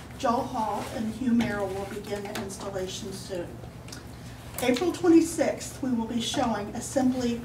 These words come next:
wonderful movie about a boy with facial deformities who begins public school.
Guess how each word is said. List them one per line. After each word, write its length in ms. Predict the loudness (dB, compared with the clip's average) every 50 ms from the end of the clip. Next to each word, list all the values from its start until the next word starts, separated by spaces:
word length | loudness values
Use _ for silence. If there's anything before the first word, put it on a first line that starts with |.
| -8 -8 -6
wonderful 840 | -2 2 6 8 8 8 8 4 2 -2 -4 -6 -6 -4 -4 -6 -8 -2 0
movie 460 | 2 2 2 2 0 0 -2 -2 -4 -8 -12 -14 -14 -14 -10 0
about 320 | 0 2 4 4 4 4 2
a 120 | 0 -2
boy 200 | -2 0 0 2
with 160 | 2 0 -2 0 0
facial 280 | 0 0 0 0 -2 -2
deformities 760 | -2 -2 -2 -2 0 0 0 0 0 -2 -4 -4 -4 -6 -6
who 60 | -4
begins 400 | -4 -4 -4 -4 -6 -6 -6 -6
public 340 | -6 -6 -6 -6 -6 -8 -8 -10
school. 420 | -10 -6 -4 -4 -4 -4 -6